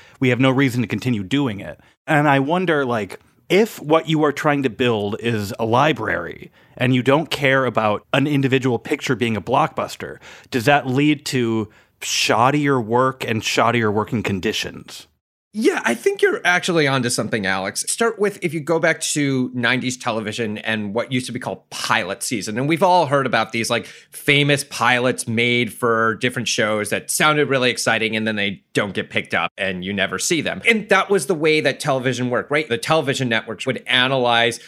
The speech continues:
Speaker 2: a bunch of pilots, so one episode, and then choose their select ones to go and actually shoot a full season.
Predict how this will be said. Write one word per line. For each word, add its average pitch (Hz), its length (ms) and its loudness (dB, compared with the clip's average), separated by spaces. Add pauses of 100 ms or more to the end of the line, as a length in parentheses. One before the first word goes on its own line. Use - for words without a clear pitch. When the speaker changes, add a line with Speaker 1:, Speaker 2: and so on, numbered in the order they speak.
(280)
Speaker 2:
a 110 140 -4 (260)
bunch 196 300 4
of 170 140 0
pilots, 104 460 -2
so 139 120 0
one 160 600 2
episode, 113 580 0 (200)
and 147 120 2
then 147 200 4
choose 156 420 2
their 139 100 2
select 123 380 -2
ones 107 420 -2
to - 80 -6
go 107 440 0
and 101 400 -4 (160)
actually 107 400 -2
shoot 107 440 -4
a 113 60 -8
full - 200 -6
season. 131 460 -4